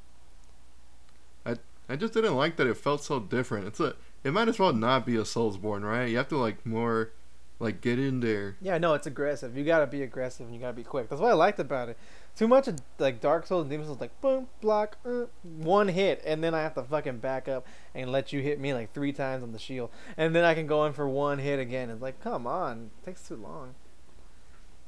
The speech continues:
Speaker 2: I like, I like
Speaker 1: Yeah.
Speaker 2: Bloodborne that it was faster and you can just, like, cut through people real quick.
Speaker 1: They also die fast as hell.
Speaker 2: I don't know. I, I just, I like the atmosphere, too. Like, the world, I thought it was dope. I really liked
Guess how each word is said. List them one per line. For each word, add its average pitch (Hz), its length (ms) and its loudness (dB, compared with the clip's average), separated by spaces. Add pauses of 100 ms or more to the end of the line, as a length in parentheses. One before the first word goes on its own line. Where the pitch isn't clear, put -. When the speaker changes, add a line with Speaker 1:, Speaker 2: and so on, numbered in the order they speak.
(720)
Speaker 2:
I 131 80 -4
like, 180 140 6
I 175 60 12
like 185 240 12
Speaker 1:
Yeah. - 80 -2
Speaker 2:
Bloodborne 147 340 4
that 135 100 2
it 131 60 2
was 123 120 -4
faster 123 360 -2
and 120 80 -6
you 127 60 -6
can 120 80 -6
just, - 160 -8
like, 107 220 -6
cut 127 300 -6
through 117 140 -8
people 107 280 -8
real 107 180 -8
quick. 110 220 -8 (1300)
Speaker 1:
They 113 80 -4
also 175 200 -6
die 151 280 -4
fast 156 380 -6
as 147 120 -8
hell. 160 360 -6
Speaker 2:
I 165 120 6
don't 156 100 4
know. 143 60 4
I, 185 320 8
I 185 40 10
just, 208 140 6
I 175 120 10
like 196 320 8
the 147 80 8
atmosphere, 139 540 4
too. 139 220 -4
Like, 113 200 -4
the 123 60 -8
world, 185 420 2
I 156 120 4
thought 143 180 -2
it 123 60 -6
was 110 120 -8
dope. 117 360 -6
I 131 100 2
really 131 340 -2
liked 117 260 -4